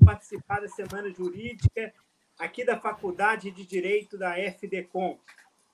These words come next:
É, hoje, conforme podemos ter, é, ver, as palestras na parte da noite são palestras gigantes.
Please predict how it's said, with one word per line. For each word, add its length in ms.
É, 500
hoje, 640
conforme 640
podemos 560
ter, 260
é, 180
ver, 380
as 260
palestras 960
na 140
parte 440
da 180
noite 400
são 380
palestras 720
gigantes. 760